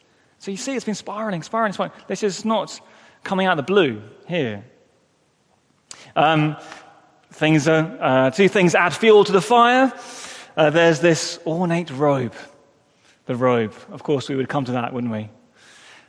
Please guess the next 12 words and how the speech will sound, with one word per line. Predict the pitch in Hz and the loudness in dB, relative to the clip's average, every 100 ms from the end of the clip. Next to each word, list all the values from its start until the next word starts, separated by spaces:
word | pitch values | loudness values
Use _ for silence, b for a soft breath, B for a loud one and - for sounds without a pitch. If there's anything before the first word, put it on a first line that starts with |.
| - | -4
Um, | 135 135 135 135 147 - - _ _ _ _ b b b - | 2 4 2 0 -4 -10 -20 _ _ _ _ b b b -2
yes, | 165 151 - | 0 0 0
the | 175 175 | 2 4
meaning | 175 214 196 | 4 2 2
of | 180 | 2
that | 170 156 | 2 4
word | 160 151 | 4 4
is, | 160 - - - | 0 -4 -12 -10
uh, | 226 247 233 208 | -6 -2 -2 -2
uncertain, | 208 220 202 202 185 165 147 131 127 | 0 0 2 2 4 2 -2 -4 -4
but | 180 165 - - - _ _ _ - | -2 -2 -2 -14 -20 _ _ _ -12
not | 170 170 185 196 202 190 175 - - | -8 -6 -2 0 4 4 2 -2 -10